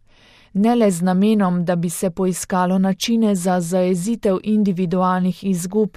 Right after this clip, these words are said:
ali izgub nacionalnih gospodarstev,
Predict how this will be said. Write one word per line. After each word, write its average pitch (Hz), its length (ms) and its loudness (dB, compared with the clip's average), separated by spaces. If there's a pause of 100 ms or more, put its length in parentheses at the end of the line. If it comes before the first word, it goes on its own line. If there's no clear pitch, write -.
ali 185 280 -2
izgub 180 400 -2
nacionalnih 190 800 0
gospodarstev, 190 920 -2